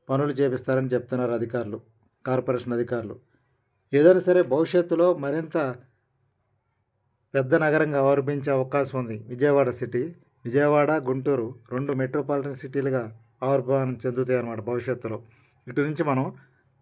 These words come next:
ఆర్టీసీ వర్క్షాప్ నుంచి ఈ లైన్ వెళ్ళిపోతే కనిపిస్తుంది. ఈ లైన్ విద్యాధరపురం కిందకు వస్తుంది. అయితే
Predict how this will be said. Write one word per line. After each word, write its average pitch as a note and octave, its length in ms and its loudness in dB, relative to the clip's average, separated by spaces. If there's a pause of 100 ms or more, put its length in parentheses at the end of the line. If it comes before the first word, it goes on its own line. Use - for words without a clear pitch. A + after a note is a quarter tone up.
(120)
ఆర్టీసీ D3+ 540 -2
వర్క్షాప్ C#3 460 0
నుంచి C#3 440 -4 (640)
ఈ D#3 120 2
లైన్ D3 240 4
వెళ్ళిపోతే C#3+ 380 0
కనిపిస్తుంది. C3+ 680 -2 (1080)
ఈ D#3 120 4
లైన్ D#3+ 260 4
విద్యాధరపురం D3 880 4
కిందకు C3+ 240 -2
వస్తుంది. A#2 400 -6 (2000)
అయితే E3 500 4